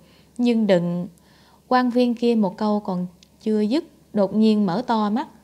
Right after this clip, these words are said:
không dám tin mà nhìn Cảnh Thiều, lại nhìn thân thể mình, máu tươi nháy mắt từ cổ vung ra, chết. Cảnh Thiều lắc bảo kiếm trong tay, thông dong như chém một nhánh cây.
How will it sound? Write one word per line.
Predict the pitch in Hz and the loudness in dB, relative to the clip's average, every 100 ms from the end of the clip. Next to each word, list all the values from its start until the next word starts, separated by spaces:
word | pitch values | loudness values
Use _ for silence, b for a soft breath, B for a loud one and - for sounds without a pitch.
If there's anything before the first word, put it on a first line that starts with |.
| _ _ | _ _
không | 269 254 | -6 -2
dám | 247 320 | -2 -4
tin | 330 262 247 | -2 0 0
mà | 220 | 0
nhìn | 190 190 185 | -2 -4 -4
Cảnh | 185 294 | -6 -4
Thiều, | 226 185 180 b b b b | -2 -2 -4 b b b b
lại | 190 180 | -2 0
nhìn | 196 185 175 | 0 -2 -2
thân | 208 208 | -2 -2
thể | 165 180 | -4 -2
mình, | 262 185 165 b b b b | -2 -2 -4 b b b b
máu | 196 196 285 | -6 -4 -2
tươi | 254 208 202 | 0 0 0
nháy | 190 226 | -2 -4
mắt | 294 320 | -4 -4
từ | - 185 | -4 -4
cổ | - 156 277 | -4 -2 -2
vung | 247 214 | 0 0
ra, | 202 196 196 - _ - | -2 -6 -8 -16 _ -4
chết. | 208 269 - _ b b b b b b b b b | -4 -4 -10 _ b b b b b b b b b
Cảnh | - 226 | -4 0
Thiều | 277 220 190 | 2 4 4
lắc | 208 285 | 0 0
bảo | 190 175 | -2 -4
kiếm | - 254 339 | -2 -2 -2
trong | 269 220 | -2 -2
tay, | 214 214 214 214 b b b b | -2 0 0 -4 b b b b
thông | - 214 208 | -4 0 0
dong | 208 208 208 | 0 2 2
như | 208 208 | 0 0
chém | 226 311 | -4 -2
một | 269 - | -4 -2
nhánh | 220 311 | -4 -4
cây. | - 233 220 | -4 -2 -2